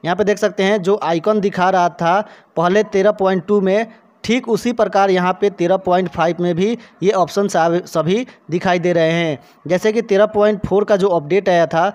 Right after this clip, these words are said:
उसमें ये सभी ऑप्शन को हटा दिया गया था, आप लोग देखे होंगे, तो फिर से इसको यहाँ पे जैसा है वैसा के वैसा यहाँ पे चेंज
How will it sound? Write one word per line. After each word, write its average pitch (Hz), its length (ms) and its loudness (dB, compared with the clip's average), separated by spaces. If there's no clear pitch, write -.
उसमें 196 260 0
ये 202 200 2
सभी 202 280 0
ऑप्शन 190 360 -2
को 202 200 2
हटा 185 240 0
दिया 202 200 2
गया 185 200 2
था, 202 100 -2
आप 165 320 -2
लोग 180 220 -2
देखे 170 280 -2
होंगे, 196 340 2
तो 170 60 0
फिर 196 180 0
से 233 180 0
इसको 214 320 0
यहाँ 175 300 0
पे 202 180 2
जैसा 175 340 0
है 202 160 4
वैसा 175 340 0
के 185 140 -4
वैसा 160 280 2
यहाँ 160 300 -2
पे 208 160 0
चेंज 208 300 -2